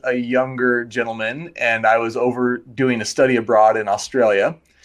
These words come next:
and thought I was going to be really cool. There was actually two very attractive Australian ladies that I wanted to approach.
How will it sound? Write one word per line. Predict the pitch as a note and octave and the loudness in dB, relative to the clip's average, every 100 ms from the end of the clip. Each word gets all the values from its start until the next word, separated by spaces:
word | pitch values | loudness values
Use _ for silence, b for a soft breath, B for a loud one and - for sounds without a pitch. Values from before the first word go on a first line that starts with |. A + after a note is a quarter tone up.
| b b - | b b -4
and | A#2+ A#2+ A#2+ B2 | 0 0 0 0
thought | C3+ C3+ B2+ | 4 4 4
I | B2 | 2
was | B2 A#2+ | 2 0
going | A2+ B2 A#2+ A#2+ | 0 0 0 -4
to | A2+ | -4
be | A#2 A2+ A2+ | -2 0 0
really | A2+ A#2+ A#2 | -2 -2 -2
cool. | A2+ A#2 A#2+ | -2 -2 0
There | B2 A#2 | 2 2
was | A2 | 2
actually | A#2 A#2 A#2+ A2+ | 0 0 -2 -6
two | A2 C3 B2 | -4 0 0
very | A2+ A#2 A2+ | 2 0 0
attractive | A2 B2+ A2+ A2+ A#2+ A2+ A2 - | -2 0 0 0 -2 -2 -2 -4
Australian | A2+ A2+ C3+ A#2+ A#2 A2+ A2 A2 | -4 -4 0 2 2 0 -2 -2
ladies | G#2+ G#2+ C#3 C#3 | -2 0 -2 -2
that | A#2 | 0
I | G#2 | 0
wanted | G#2 A2 G#2+ | 2 -2 -4
to | G#2 G#2+ | -6 -8
approach. | F#2+ A2 A2+ E3+ - | -4 -2 0 -2 -6